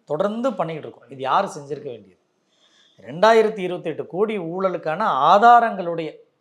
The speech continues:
ஒப்பந்த ஆவணங்கள் உட்பட எல்லா விவரங்களையும் கொண்டு வந்ததுக்கு பிறகு உடனடியா என்ன பண்ணியிருக்கணும்? "சரிங்க, நாங்க ஆட்சிக்கு வந்துட்டோம், அவங்கள பத்தி விசாரிக்கிறோம், நடவடிக்கை எடுக்கிறோம்னு" சொல்லியிருக்கணுமா, இல்லையா? ஆனா, இவங்க ஆட்சிக்கு வந்த ஒரே வாரத்துல, அதே வாரத்துல, பதவியேற்ற அதே வாரத்துல,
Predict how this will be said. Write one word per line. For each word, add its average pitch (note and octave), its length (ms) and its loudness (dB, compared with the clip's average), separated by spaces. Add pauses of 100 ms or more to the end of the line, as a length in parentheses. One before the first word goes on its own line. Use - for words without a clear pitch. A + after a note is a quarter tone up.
(480)
ஒப்பந்த E3+ 440 -2
ஆவணங்கள் D3+ 380 0
உட்பட D3+ 320 -8
எல்லா D#3+ 400 0
விவரங்களையும் E3+ 460 -6
கொண்டு D3 300 -10
வந்ததுக்கு A#2+ 260 -12
பிறகு G#2+ 580 -16 (260)
உடனடியா G#3 320 2
என்ன F#3 200 0
பண்ணியிருக்கணும்? D3 520 -10 (520)
"சரிங்க, G3 300 -4
நாங்க E3 260 -4
ஆட்சிக்கு D#3+ 340 -4
வந்துட்டோம், C#3+ 420 -10
அவங்கள D3+ 240 -6
பத்தி C#3+ 220 -12
விசாரிக்கிறோம், D3 560 -6
நடவடிக்கை D#3+ 460 -4
எடுக்கிறோம்னு" E3 360 -6
சொல்லியிருக்கணுமா, D3 440 -8
இல்லையா? A#2+ 360 -12 (180)
ஆனா, F#3 160 -2
இவங்க E3+ 240 -4
ஆட்சிக்கு F3+ 360 0
வந்த C#3+ 300 -4
ஒரே C#3+ 320 -2
வாரத்துல, C3+ 600 -6
அதே D#3+ 360 -2
வாரத்துல, C3+ 460 -2
பதவியேற்ற A3 460 2
அதே E3+ 260 2
வாரத்துல, C3 400 -6